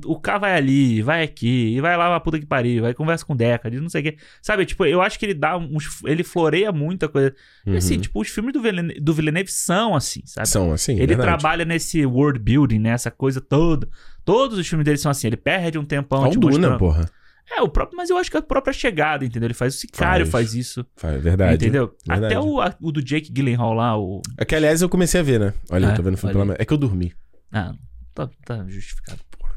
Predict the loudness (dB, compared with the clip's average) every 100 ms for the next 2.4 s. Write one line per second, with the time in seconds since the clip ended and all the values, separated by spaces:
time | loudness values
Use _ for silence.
0 | -2 2 2 4 4 2 2 0 -2 -2
1 | 0 2 2 2 2 2 2 2 2 2
2 | 2 0 -2 -6